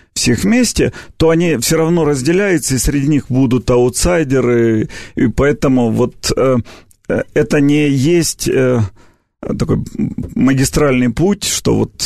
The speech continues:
давайте несколько школ сделаем, там по России три-четыре, туда соберём всех детей, и, и тогда у нас всё будет хэппи-энд. Нет,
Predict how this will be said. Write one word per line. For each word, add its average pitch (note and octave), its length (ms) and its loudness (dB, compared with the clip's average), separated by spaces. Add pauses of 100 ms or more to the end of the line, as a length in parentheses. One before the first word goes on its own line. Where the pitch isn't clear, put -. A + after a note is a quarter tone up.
(180)
давайте A2+ 560 0
несколько A#2 480 0
школ A2 320 0
сделаем, B2 600 0
там - 220 -6
по A2 100 -2
России G#2 360 0
три-четыре, C3+ 680 0
туда A2+ 280 0
соберём A2+ 400 0
всех G#2+ 260 -2
детей, D3+ 400 2
и, C3+ 260 0 (380)
и - 60 -2
тогда A#2+ 240 2
у A2+ 60 2
нас G#2 180 0
всё A2+ 160 0
будет G2+ 460 -2 (200)
хэппи-энд. - 520 -2
Нет, B2 420 0